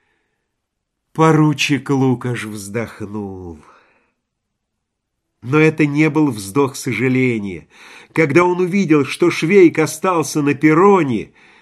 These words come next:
у него стало легко на душе.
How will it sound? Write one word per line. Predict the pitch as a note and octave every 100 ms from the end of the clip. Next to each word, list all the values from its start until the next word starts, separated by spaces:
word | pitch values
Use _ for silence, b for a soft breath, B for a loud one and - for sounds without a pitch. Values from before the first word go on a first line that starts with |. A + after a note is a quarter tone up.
| b b b b b _ -
у |
него | D#3+ D3+ D3 C3+
стало | - - C3+ B2+
легко | A#2+ A2 - - A#2+
на | G#2+ F#2+
душе. | F#2 E2 - F#2 D#2+ D#2